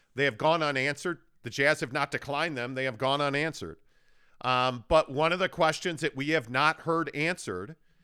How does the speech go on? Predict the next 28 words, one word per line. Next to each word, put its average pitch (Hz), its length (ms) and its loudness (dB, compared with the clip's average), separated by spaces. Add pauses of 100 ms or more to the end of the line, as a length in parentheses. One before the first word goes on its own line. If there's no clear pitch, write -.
(300)
and 147 280 4
unfortunately 165 640 0
Ryan 151 320 2
was 147 160 -2
on 156 140 0
a 147 60 -2
podcast 160 580 0
last 160 260 0
week 165 280 -2
and 131 160 -2
it 135 160 0
was 131 180 -4
not 147 240 4
asked 151 320 2
or 139 120 -2
answered, 143 540 -6 (880)
I 165 220 6
don't 196 220 2
believe 165 380 0
that 156 120 2
it 151 140 2
is 139 160 -4
true 156 260 -2
that 127 220 -4
they 135 160 2
are 131 100 2
saying 135 440 -4
that 123 180 -4